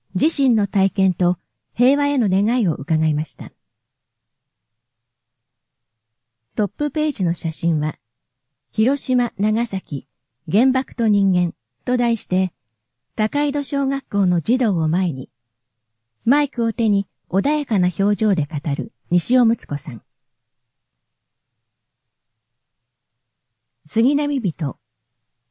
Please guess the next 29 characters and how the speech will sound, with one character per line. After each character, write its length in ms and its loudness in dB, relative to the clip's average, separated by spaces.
杉 260 0
並 320 0
交 240 0
友 140 0
会、 380 -6
原 220 0
爆 240 -4
被 100 -2
爆 200 -4
者 140 0
の 120 2
会、 340 -4
西 300 0
尾 60 0
睦 200 -4
子 100 -4
さ 160 -2
ん 60 4
に 140 2
イ 80 4
ン 40 2
タ 140 -2
ビ 100 -2
ュ 40 0
ー 20 -4
し 140 -6
ま 80 -2
し 80 -18
た。 180 -12